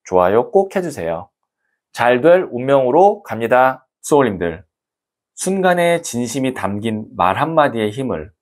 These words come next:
경험해 보셨나요? "진짜 고마워.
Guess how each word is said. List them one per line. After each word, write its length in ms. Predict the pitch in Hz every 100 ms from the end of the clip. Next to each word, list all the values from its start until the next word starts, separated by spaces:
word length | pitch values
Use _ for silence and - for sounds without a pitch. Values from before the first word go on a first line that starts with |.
| _
경험해 460 | 92 104 104 101 95
보셨나요? 680 | 92 101 92 76 110 151 _ _ _ _ _ _ _ _ _ _
"진짜 520 | - 117 123 - 147 143
고마워. 600 | 107 113 101 80 78